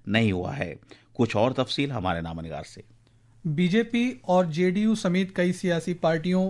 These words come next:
Speaker 2: और एनडीए इत्तेहाद ने आरजेडी के लीडर तेजस्वी यादव पर दो वोटर आईडी कार्ड रखने का इल्जाम लगाया था। उनका नाम पटना जिले में दीघा असेंबली हलके की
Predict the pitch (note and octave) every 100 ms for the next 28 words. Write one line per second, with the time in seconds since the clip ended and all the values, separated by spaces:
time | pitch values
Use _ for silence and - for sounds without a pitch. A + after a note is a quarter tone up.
0 | F#3 F3 E3 F3 F3 G3 F#3+ F#3+ F3+ F3+
1 | E3 F3+ G#3 - F3 F3 E3 G3+ G3+ F#3+
2 | F#3 E3+ E3+ D3 - - - - F#3 G#3+
3 | A3 A#3+ G3 D#3+ F#3+ G3 G3+ G3 D3 F#3
4 | F#3+ F3 F3 F3 E3 E3 D#3+ E3+ D#3+ E3
5 | D#3+ D#3 F3+ F#3+ G3+ G3+ D#3 D3+ D3+ D#3
6 | D#3+ E3 E3+ D#3+ - - - - - -
7 | F3+ G3 F#3+ G3 G3 F#3+ F3 G3 F3 F3+
8 | F#3+ G3 E3+ D#3+ F#3 F3+ F#3 F3 F3+ E3+
9 | E3 F#3 F#3 F#3+